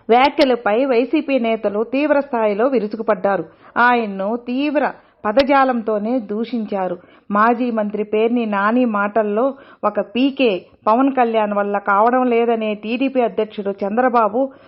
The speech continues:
రెండో పీకే ప్రశాంత్ కిషోర్ని తెచ్చుకున్నారు. చంద్రబాబే గెలుస్తాడనుకుంటే మేనిఫెస్టోలో సంక్షేమం గురించి ఎడా పెడా హామీలు ఇచ్చేయాలని ప్రశాంత్ కిషోర్ ఎందుకు సలహా ఇచ్చారో చెప్పాలని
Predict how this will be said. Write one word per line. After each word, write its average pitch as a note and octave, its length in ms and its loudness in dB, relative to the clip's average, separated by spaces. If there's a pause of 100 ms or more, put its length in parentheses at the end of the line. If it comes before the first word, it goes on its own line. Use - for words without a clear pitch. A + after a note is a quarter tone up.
(160)
రెండో C4+ 340 4
పీకే C4 420 -4
ప్రశాంత్ A#3 480 -6
కిషోర్ని G#3 800 -4
తెచ్చుకున్నారు. G#3 680 -2 (380)
చంద్రబాబే A#3+ 680 4
గెలుస్తాడనుకుంటే A#3+ 1200 0 (260)
మేనిఫెస్టోలో B3+ 840 2
సంక్షేమం B3 580 0
గురించి A#3 300 -2
ఎడా A3 300 2
పెడా A#3 340 2
హామీలు A#3+ 500 0
ఇచ్చేయాలని G#3 800 -2 (320)
ప్రశాంత్ C4 420 0
కిషోర్ A3 380 -4
ఎందుకు A3 400 -2
సలహా B3+ 380 0
ఇచ్చారో G#3+ 540 -2
చెప్పాలని G#3 760 0